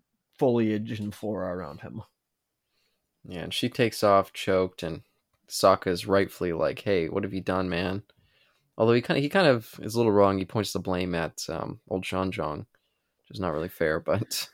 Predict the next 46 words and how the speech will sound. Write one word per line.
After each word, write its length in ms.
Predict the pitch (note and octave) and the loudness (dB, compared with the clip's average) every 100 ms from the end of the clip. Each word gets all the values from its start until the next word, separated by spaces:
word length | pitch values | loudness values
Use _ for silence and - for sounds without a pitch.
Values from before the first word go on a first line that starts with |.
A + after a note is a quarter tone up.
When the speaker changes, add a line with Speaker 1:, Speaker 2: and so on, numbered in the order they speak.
| - | -6
Speaker 2:
<laughs> 160 | A2+ _ _ | -6 _ _
Speaker 1:
Yeah, 200 | - F#2 | 2 4
he 100 | C3+ | 4
immediately 460 | C3+ D#3 D3+ C#3+ C#3 | 4 2 2 2 2
gets 340 | A2 B2+ A#2+ | 2 0 0
to 80 | - A2 | 2 2
Aang 320 | A#2+ A#2 A#2 | 4 4 2
and, 220 | A2 G#2+ | 0 -2
like, 220 | G#2+ G2+ - | -4 -8 -6
tackles 500 | A2+ G#2+ A#2 A2 - | -4 -2 -2 -4 -2
him. 500 | A2+ A2 G#2+ A2 G2+ | 0 0 0 -2 -6
Maybe 260 | - A2+ A2+ | -4 -2 0
this 240 | G#2 G#2 | 0 -4
is 120 | A#2 A2 | -8 -10
from 380 | - G#2 G#2+ | -6 -4 -4
previous, 840 | G#2 - A2+ A2 A#2+ A#2 A2+ - B2+ | -6 -4 -2 -2 -2 -2 -2 -2 2
uh, 280 | A#2 A2+ | 4 4
this 100 | A#2 | 4
is 60 | A2+ | 0
from 140 | B2+ | -2
the 60 | A#2 | -2
previous 420 | A2+ C3 B2+ C3 | -2 -4 -4 -6
episode. 380 | - - - C#3 | -10 -6 -4 -2
He's 180 | C3 A#2 | -2 -4
still 220 | - B2+ | -2 0
got 220 | B2 A#2+ | 0 0
some 180 | - B2 | -2 -6
hard 240 | A2 A#2+ A2+ | -2 -4 -4
feelings 320 | B2+ B2 B2 | -4 -4 -6
from 160 | - C3 | -8 -8
that. 200 | C3 A#2+ | -8 -8
I 140 | G2+ | -10
have 120 | G2 | -10
no 140 | F#2 C#2+ | -8 -8
idea. 280 | A#1 C#2+ G#2 - - _ _ _ _ _ _ _ _ _ | -6 -8 -10 -18 -20 _ _ _ _ _ _ _ _ _
Speaker 2:
Yeah, 320 | - G2 F#2+ A#2 _ _ | -6 -4 -4 -6 _ _
t-, 120 | F#2+ | -14
yeah, 280 | F#2+ G2 G2 | -8 -8 -8
who 120 | G#2 | -8
knows? 420 | F#2 F2+ F#2+ - - - | -8 -6 -6 -6 -8 -4
Speaker 1:
That's, 340 | C3+ B2+ - | 0 0 -2
that's 260 | - A#2 - | -4 -4 -2
me 120 | A#2+ | -4
just, 300 | A2 A2 - | -4 -6 -8
like, 260 | A2 G2 - | -8 -8 -8
uh, 200 | A2+ F#2 | -10 -10